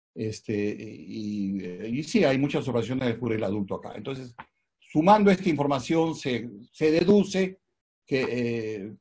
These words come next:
eh, como aquí no se encuentran juveniles, o no se, no, no es que no se encuentran, o sea, no, no se han visto,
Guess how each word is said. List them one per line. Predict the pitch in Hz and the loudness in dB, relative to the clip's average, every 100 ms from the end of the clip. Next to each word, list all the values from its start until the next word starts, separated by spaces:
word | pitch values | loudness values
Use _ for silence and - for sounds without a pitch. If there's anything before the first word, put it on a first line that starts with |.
| _ _ | _ _
eh, | - 117 110 107 - | -18 -14 -14 -16 -6
como | 123 117 | -2 -2
aquí | 120 196 | 4 6
no | 180 | 6
se | 143 | 2
encuentran | 139 160 151 143 | 0 0 2 0
juveniles, | 151 160 156 156 160 - | 2 2 2 0 -4 -6
o | 104 | -4
no | 110 | -2
se, | 117 - | -2 -4
no, | 123 | -6
no | 127 - | -6 -10
es | 123 | -6
que | |
no | 120 | -4
se | 120 | -4
encuentran, | 113 170 - | -2 -2 -4
o | 98 | -6
sea, | 110 | -6
no, | 113 117 - _ _ | -4 -6 -10 _ _
no | 151 143 | -4 0
se | |
han | 135 | 2
visto, | 151 196 - 143 147 | 4 2 0 -6 -6